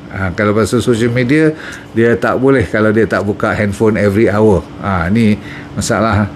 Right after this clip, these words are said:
Dan kalau nak menjahanamkan hidup juga, bukan takat kecanduan, ah, social media atau pakai handphone. Ada sampai peringkat yang kena, ah, main game pula. Ah, kalau you yang anak-anak muda main game ni, saya kesian pada you all. Saya tak jealous pun, you all ada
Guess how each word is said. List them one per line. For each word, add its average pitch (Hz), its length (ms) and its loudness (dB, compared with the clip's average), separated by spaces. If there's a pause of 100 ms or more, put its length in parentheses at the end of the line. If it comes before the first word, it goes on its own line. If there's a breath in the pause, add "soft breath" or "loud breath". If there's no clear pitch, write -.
(220 loud breath)
Dan 107 240 2
kalau 110 400 2
nak 110 240 0
menjahanamkan 113 640 0
hidup 113 240 2
juga, 117 320 0
bukan 107 400 0 (160)
takat 104 320 -2
kecanduan, 113 640 2
ah, 110 160 2
social 117 320 -2
media 131 320 2 (320 loud breath)
atau 107 240 0
pakai 110 320 0
handphone. 120 400 2 (800 loud breath)
Ada 110 400 2
sampai 117 400 0
peringkat 113 560 0
yang 117 480 0
kena, 117 560 2
ah, 107 320 0
main 120 240 2
game 127 240 2
pula. 92 400 0
Ah, 101 320 -2
kalau 104 320 0
you 113 240 2
yang 110 160 2
anak-anak 110 400 0
muda 117 320 2
main 117 240 2
game 127 240 0
ni, 139 140 -2 (420 loud breath)
saya 120 240 0
kesian 113 560 0
pada 101 160 2
you 101 160 2
all. 92 240 2
Saya 135 160 0
tak 139 240 2
jealous 147 320 4
pun, 113 320 2
you 113 160 0
all 117 160 0
ada 113 240 0